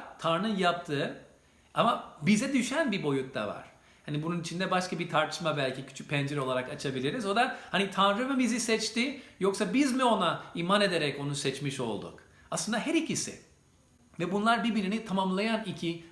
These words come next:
parçadır. Rab seçiyor ama bizler de onu seçmeliyiz. Bunun içerisinde bize düşen bir, bir boyut da vardır. Pavlus diyor ki, "Ben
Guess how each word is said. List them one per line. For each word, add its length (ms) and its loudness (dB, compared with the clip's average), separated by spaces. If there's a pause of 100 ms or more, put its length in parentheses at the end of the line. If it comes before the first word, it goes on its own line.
(100)
parçadır. 600 -2 (440)
Rab 200 6
seçiyor 560 2 (280)
ama 340 -2 (360)
bizler 520 -2
de 40 -2
onu 140 -4
seçmeliyiz. 760 -6 (240)
Bunun 380 -2
içerisinde 680 -2 (240)
bize 360 0
düşen 380 -2 (200)
bir, 560 -4
bir 360 -2
boyut 320 0
da 120 0
vardır. 320 -4 (100)
Pavlus 320 -6
diyor 140 -4
ki, 120 -8
"Ben 260 0